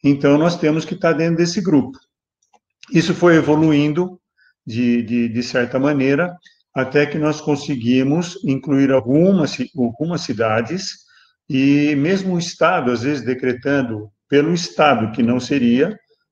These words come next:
é, alguns prefeitos entenderam que sim, desde que tomada todas as precau-, precau-, precauções pra, por conta da, da,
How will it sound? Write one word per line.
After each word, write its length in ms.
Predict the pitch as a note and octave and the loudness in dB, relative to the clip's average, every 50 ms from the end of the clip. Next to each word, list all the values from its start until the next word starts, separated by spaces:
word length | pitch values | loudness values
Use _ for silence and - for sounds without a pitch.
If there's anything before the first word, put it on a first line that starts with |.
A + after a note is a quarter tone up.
| _ _ C#3 | _ _ -6
é, 60 | C3+ | -4
alguns 400 | D3+ C#3 C3+ B2 B2 D#3+ D#3+ - | 0 0 0 0 0 -2 -2 -2
prefeitos 440 | - E3 D#3 - - D3+ D3 - - | -4 -6 -4 -2 -4 -4 -4 -4 -4
entenderam 520 | F3 D#3 D#3 D#3+ D3+ D3 D#3 D#3 D#3 D3 | -4 -2 -2 -2 0 0 0 0 0 -2
que 100 | - E3+ | -6 -8
sim, 300 | D#3 - - D#3 E3 D#3 | -8 -6 -2 -2 0 0
desde 240 | C#3 D3 D3+ C#3+ C#3+ | 0 -2 -2 -4 -6
que 100 | E3 - | -8 -6
tomada 400 | - C#3+ B2+ B2+ C3 C3+ C3 C3+ C3 | -2 -2 0 0 0 0 -2 -2 -4
todas 260 | - C#3 C3 C3+ C3+ C#3 | -4 -4 -4 -2 -2 -4
as 140 | C#3+ C#3 | -4 -4
precau-, 400 | - - C3 B2 - - D3 - - _ _ _ | -4 -4 -6 -4 -4 -6 -8 -10 -12 _ _ _
precau-, 500 | C3+ C3+ B2+ - C#3+ C#3 C#3 - - - | -2 -2 -2 0 -2 -2 -2 -4 -8 -8
precauções 560 | A#2+ A#2+ A#2+ C3 C3 B2+ - - C3 C3 B2+ | -8 -4 -2 -2 -2 -2 0 0 -2 -2 -2
pra, 220 | - - C#3+ - - - _ | -4 -6 -8 -8 -8 -10 _
por 120 | D3+ C3 | -8 -6
conta 260 | - C#3+ C3 - D3 C3 | -4 -4 -4 -2 -2 -2
da, 260 | A#2+ C#3 C#3 C3 B2+ | 0 0 2 2 4
da, 400 | B2 B2+ B2+ B2 A#2+ A2 G#2+ | 4 4 6 6 4 2 0